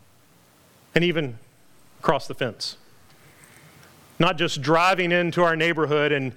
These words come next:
yet again pulling into our garage and closing the door before we happen to have a conversation with somebody.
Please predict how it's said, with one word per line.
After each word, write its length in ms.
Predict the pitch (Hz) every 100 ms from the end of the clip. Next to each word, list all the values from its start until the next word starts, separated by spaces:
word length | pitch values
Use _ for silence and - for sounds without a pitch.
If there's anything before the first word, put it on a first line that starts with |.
| - -
yet 160 | 175
again 320 | 170 160 180
pulling 320 | - 180 185 190
into 220 | 175 175
our 120 | 160
garage 680 | 143 151 160 156 131 131 - - -
and 140 | 165
closing 520 | - 190 196 202 190 185
the 80 |
door 500 | 147 185 185 156 139 - - - - -
before 280 | 143 185 180
we 100 | 165
happen 260 | 160 170
to 60 | 156
have 80 | 143
a 40 |
conversation 640 | - 156 131 - 147 139 120
with 100 | -
somebody. 440 | 117 104 95